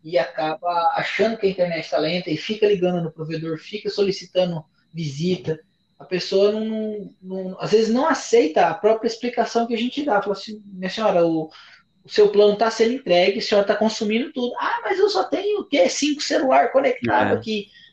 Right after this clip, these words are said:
Speaker 1: Aí tem o filho lá jogando Free Fire, o outro tá assistindo YouTube, não sei o quê, e aí as mensagens do WhatsApp dela não roda, e ela começa a reclamar da internet.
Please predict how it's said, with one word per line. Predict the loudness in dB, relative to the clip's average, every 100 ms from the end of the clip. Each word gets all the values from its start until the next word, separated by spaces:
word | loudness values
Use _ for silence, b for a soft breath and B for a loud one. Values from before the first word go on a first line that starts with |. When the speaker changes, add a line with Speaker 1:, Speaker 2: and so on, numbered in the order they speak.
| _ -2
Speaker 1:
Aí | 0 2
tem | 2 2
o | -2
filho | -2 2
lá | 2 4
jogando | 4 4 2
Free | -2 -2
Fire, | 2 4 4 4 4
o |
outro | 4 4
tá | 0
assistindo | -6 -8 -8 -6 -2
YouTube, | -2 -2 -2 -2 -2
não | -6
sei | -4 -4
o | 2
quê, | 4 4
e | 4
aí | 4 4
as | 2
mensagens | -2 0 2 2
do | 2
WhatsApp | 0 0 -4 -4
dela | -2 -2 -2
não | -4
roda, | -2 2 2 0 -4 -4 _ _ _
e | 2
ela | 2 2
começa | -2 -4 -2
a |
reclamar | -2 0 2 2 0
da |
internet. | -2 -2 -2 -4 -12 -16